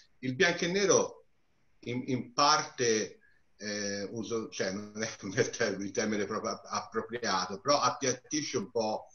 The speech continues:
l'emozione, quindi la vai a cercare. Il colore ti facilita più, di, l'occhio è abituato più ad andare a vedere una cosa che, che magari ti, ti, ti, ti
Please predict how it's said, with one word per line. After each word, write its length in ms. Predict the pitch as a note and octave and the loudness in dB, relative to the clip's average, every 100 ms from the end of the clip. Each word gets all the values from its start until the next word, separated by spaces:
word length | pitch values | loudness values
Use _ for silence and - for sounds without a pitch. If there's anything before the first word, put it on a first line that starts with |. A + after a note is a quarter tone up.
| _ _ | _ _
l'emozione, 840 | A2 A#2+ A#2 A2+ - A2 G#2 A#2+ B2+ | -6 -2 0 0 0 0 -2 -2 -2
quindi 200 | B2+ A#2+ | -2 -2
la 120 | G#2+ | -2
vai 140 | G2+ G2+ | 0 -2
a 100 | F#2+ | -2
cercare. 760 | - F#2+ - F2+ E2 E2 E2+ _ _ _ _ _ _ _ _ _ _ _ _ _ - | -4 -6 -6 -6 -6 -6 -10 _ _ _ _ _ _ _ _ _ _ _ _ _ -6
Il 180 | A2+ A#2 | -4 4
colore 600 | C#3 G#2 G#2 A#2+ A#2+ - - _ | 6 6 6 4 0 -6 -20 _
ti 120 | - | -8
facilita 560 | G#2+ A#2 - G2+ C3+ A#2 | 0 0 0 0 0 0
più, 360 | G#2 A2 G#2+ - _ _ _ _ | 0 -2 -2 -6 _ _ _ _
di, 180 | - G#2 G2 G2 | -4 -2 -2 2
l'occhio 600 | A#2 A#2 - A2+ G2+ F#2+ | 6 6 4 0 0 0
è 100 | G2 | -2
abituato 560 | G2 G#2 G#2+ A#2 A2+ | -2 -2 0 0 0
più 80 | - | -2
ad 40 | G2+ | -2
andare 180 | G2 G2 | 0 0
a 40 | |
vedere 260 | F#2+ G2+ G2+ | -2 -2 -2
una 200 | F#2+ - | -2 -4
cosa 340 | G2+ G2 G2 | -4 -4 -6
che, 520 | - F2+ F2+ E2+ - _ _ _ - | -6 -4 -4 -6 -14 _ _ _ -10
che 140 | G2+ | -4
magari 600 | G2 G2 A#2 G#2 F2+ - | -2 0 0 -2 -6 -10
ti, 220 | F#2 F2 | -16 -14
ti, 200 | - F2 | -14 -16
ti, 260 | - F2+ - | -14 -16 -16
ti 760 | F#2+ F2 E3 D#3+ D#3 D3 C#3+ | -14 -12 -12 -14 -14 -12 -12